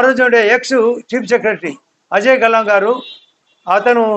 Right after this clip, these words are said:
ఉమారెడ్డి వెంకటేశ్వర్లతో పాటు ఒక టీమును పిలిచినాడు. నా యొక్క, నా యొక్క ఇంటెలిజెన్స్ ప్రకారం చెప్తున్నా, అసలు ముందుగానే హత్య జరిగేది తెలుసు కాబట్టే వాళ్ళకి అప్పచెప్పి పని ఆ శివం రావాలనుకున్నాడు.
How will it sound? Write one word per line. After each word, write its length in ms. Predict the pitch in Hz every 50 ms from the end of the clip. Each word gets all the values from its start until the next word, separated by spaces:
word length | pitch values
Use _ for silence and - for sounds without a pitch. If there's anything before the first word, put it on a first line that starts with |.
| 196 196 - _ _ _ _ _ _ - 208
ఉమారెడ్డి 360 | 240 269 269 262 254 214 226 214
వెంకటేశ్వర్లతో 600 | 226 220 233 233 247 233 - 220 226 220 208 214 196
పాటు 160 | 208 220 220 277 262
ఒక 100 | 226 208 214
టీమును 240 | 240 254 247 233 185
పిలిచినాడు. 360 | 202 202 - 190 208 190 156 127 _ _ _ _ _ _ _ _ 135 160
నా 100 | 190 220 233 240 240 240
యొక్క, 220 | 233 233 _ 240 226 202 202 226 240 226 - _ _ _ _ _ _ _ 180 170
నా 80 | 196 220 220 226
యొక్క 120 | 214 220 214 202
ఇంటెలిజెన్స్ 360 | 202 208 247 247 240 240 190 202
ప్రకారం 260 | 220 196 202 226 220 190 208
చెప్తున్నా, 300 | 202 208 233 220 214 175 135 - _ _ _ _ _ _ - 180
అసలు 280 | 202 - 262 277 269 269 254 254 247 190 165
ముందుగానే 460 | 202 233 233 247 247 240 240 240 240 240
హత్య 200 | 220 214 - 240 240 226
జరిగేది 360 | 226 220 214 226 226 214 226 202 -
తెలుసు 220 | 190 202 196 208 220
కాబట్టే 340 | 214 202 196 202 - 220 254 302 311 - - _ _ _ _ _ _ _ _
వాళ్ళకి 260 | 175 185 208 208 170 170
అప్పచెప్పి 400 | 170 - 247 247 277 277 269 262 190
పని 180 | 220 226 240 240 269 - - _ _ _ _ _ _ _ -
ఆ 80 | 175 202 202 196
శివం 180 | - 220 247 262 240 247 233 226 226 226 233 233 226
రావాలనుకున్నాడు. 600 | 202 208 226 214 196 190 180 208 196 185 160 139